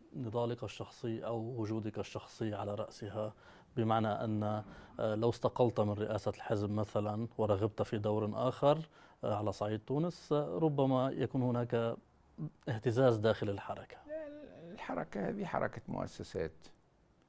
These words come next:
Speaker 2: بنيت على مؤسسات، مؤسسات منتخبة، وهي لا، وهي صاحبة القرار يعني.
Speaker 1: مهم.
Speaker 2: مهما كان الفرد الزعيم في الحركة، مهما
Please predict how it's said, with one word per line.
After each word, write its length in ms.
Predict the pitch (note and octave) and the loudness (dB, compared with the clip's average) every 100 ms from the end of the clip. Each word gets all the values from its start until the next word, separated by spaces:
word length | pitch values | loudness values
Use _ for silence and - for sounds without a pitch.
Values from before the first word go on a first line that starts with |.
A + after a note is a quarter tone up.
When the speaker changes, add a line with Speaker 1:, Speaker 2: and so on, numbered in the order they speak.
| _ _ _ - | _ _ _ -6
Speaker 2:
بنيت 340 | F2 F2 - | -4 -4 -6
على 180 | - - | -8 -8
مؤسسات، 680 | G1+ G1+ - - - - - | -10 -12 -12 -14 -10 -10 -10
مؤسسات 540 | - G1+ - - E2+ - - | -12 -12 -14 -14 -12 -10 -10
منتخبة، 720 | D#2 - D2+ - B1 - - - - _ - - _ - | -12 -12 -14 -12 -8 -8 -10 -14 -20 _ -20 -20 _ -12
وهي 260 | G2+ G2+ G#2+ | -8 -8 -8
لا، 260 | G2 G2 F#2+ - | -6 -8 -8 -4
وهي 260 | A#2 A2+ | 0 0
صاحبة 460 | G2 G2 D#2 - - E2+ | -2 -4 -6 -8 -12 -10
القرار 480 | - E2+ D#2+ D2+ | -10 -8 -6 -8
يعني. 200 | B1+ G#1+ - _ _ _ _ | -10 -16 -20 _ _ _ _
Speaker 1:
مهم. 200 | C3 A2 G#2+ _ | -14 -12 -14 _
Speaker 2:
مهما 340 | A2+ F#2+ G2 G2 | -8 -8 -8 -10
كان 240 | - G#2+ G2 | -8 -8 -8
الفرد 560 | G2 G2 - A2+ G2 F2 - - _ _ _ _ _ _ _ _ F2 | -10 -12 -6 -6 -6 -12 -20 -20 _ _ _ _ _ _ _ _ -16
الزعيم 460 | E2 E2+ E2 F#2+ | -8 -4 -4 -4
في 100 | E2+ | -8
الحركة، 440 | - - - - - | -10 -8 -8 -8 -10
مهما 240 | G2 G2 | -10 -10